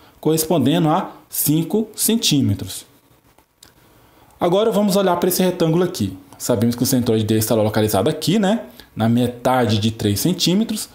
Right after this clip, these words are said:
Logo, qual é a distância entre o eixo X e o centroide desse retângulo?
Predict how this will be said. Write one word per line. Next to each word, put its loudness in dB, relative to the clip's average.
Logo, 0
qual 2
é 2
a 2
distância 0
entre 0
o 2
eixo 0
X 0
e 2
o 0
centroide 0
desse 0
retângulo? 0